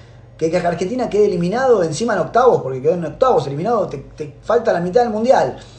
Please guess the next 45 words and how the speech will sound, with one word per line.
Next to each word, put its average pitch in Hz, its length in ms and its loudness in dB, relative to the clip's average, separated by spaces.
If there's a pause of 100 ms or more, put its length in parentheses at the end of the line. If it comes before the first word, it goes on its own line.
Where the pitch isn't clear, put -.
(180)
No 247 120 0
creo 247 160 -4
que 202 120 -2
nadie 240 180 2
haya 139 160 -4
festejado. 120 680 -10 (220)
Es 240 160 6
más, 247 280 0 (320)
hablo 311 260 6
por 165 160 0
mí 254 400 -4 (300)
y 131 100 -8
por 135 160 -2
amigos 160 380 -2
hincha 156 160 -4
de 135 80 2
Boca 170 180 2
que 139 80 -6
tengo, 202 380 -2 (280)
que - 140 -4
en 214 100 -4
ese 320 200 -4
momento 147 640 -4 (180)
queríamos 240 440 -2
que 156 80 -4
Armani 220 300 -2
sea 302 200 0
el - 100 0
titular, 143 680 -4 (480)
porque 131 220 -4
empezó 160 280 -6
siendo 240 220 -6
el 139 60 -8
titular 151 280 -4
Caballero. 123 580 0 (600)
¿Te - 80 -14
acordás? 202 460 -2
Que 123 140 -8
teóricamente 135 500 -6
porque 120 180 -6
jugaba 135 200 -4
bien 139 120 -4
con 127 120 -6
los 127 100 -8
pies 196 360 2